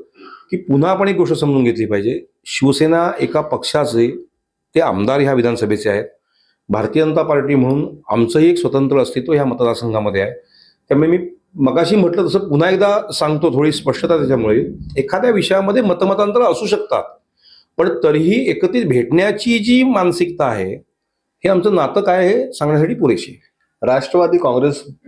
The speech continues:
Speaker 2: बरोबर तुम्ही बसलात या मीटिंगमध्ये, तर हा अनुभव कसा होता? राष्ट्रवादी बरोबर तुम्ही कधीच यापूर्वी युतीमध्ये आलेला नव्हतात, तर भाजप आणि त्या राष्ट्रवादीची जी,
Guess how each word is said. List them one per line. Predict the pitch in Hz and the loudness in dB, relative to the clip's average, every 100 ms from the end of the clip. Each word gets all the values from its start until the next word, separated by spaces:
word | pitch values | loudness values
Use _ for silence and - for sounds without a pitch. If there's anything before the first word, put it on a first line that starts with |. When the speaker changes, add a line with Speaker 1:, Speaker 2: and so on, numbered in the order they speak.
| 120 | 0
Speaker 2:
बरोबर | 120 120 | 0 0
तुम्ही | 117 117 113 120 120 120 | -2 0 0 2 0 -2
बसलात | 104 107 - 101 - - | -2 0 0 -2 -2 -6
या | 107 101 | 0 0
मीटिंगमध्ये, | 101 95 107 98 92 127 - 117 - - - | 0 -4 -4 -4 -4 -4 -4 -8 -12 -16 -4
तर | 151 | -2
हा | 147 143 160 | 0 0 0
अनुभव | 143 139 135 147 | 2 0 0 0
कसा | 139 117 | -2 -2
होता? | 127 107 98 98 101 _ _ - | -2 -4 -4 -6 -6 _ _ -2
राष्ट्रवादी | 113 120 120 156 151 | 0 0 0 2 2
बरोबर | 156 151 156 | 2 0 0
तुम्ही | 151 151 151 | 0 0 0
कधीच | 135 139 135 | 0 0 2
यापूर्वी | 113 110 - 110 120 120 123 - | 2 2 0 -4 -2 -2 -6 -6
युतीमध्ये | 104 107 - 117 110 113 | -4 -4 0 0 2 2
आलेला | 95 98 104 | 0 -2 -4
नव्हतात, | 92 87 87 - _ _ _ - | -4 -8 -14 -18 _ _ _ 0
तर | 147 165 139 143 - _ - 107 | 0 2 -2 -6 -12 _ -14 -10
भाजप | 101 110 110 147 151 | -4 -2 0 0 2
आणि | 156 151 151 - _ - | 2 0 -2 -8 _ 0
त्या | 123 113 110 107 | 2 4 2 2
राष्ट्रवादीची | 110 113 135 127 131 131 | 0 0 0 0 -2 -4
जी, | 123 131 131 | -2 -2 -2